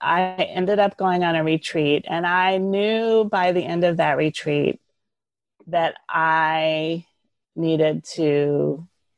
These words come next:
go to medical school. I needed to apply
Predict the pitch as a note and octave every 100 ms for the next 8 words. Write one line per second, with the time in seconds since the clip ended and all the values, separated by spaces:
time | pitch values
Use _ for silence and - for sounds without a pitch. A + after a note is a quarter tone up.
0 | - D3+ D3 C#3+ C#3 C3+ C#3 - - -
1 | _ - - D3 E3+ F3 F3+ - E3+ D3+
2 | - - - C3+ C#3 C#3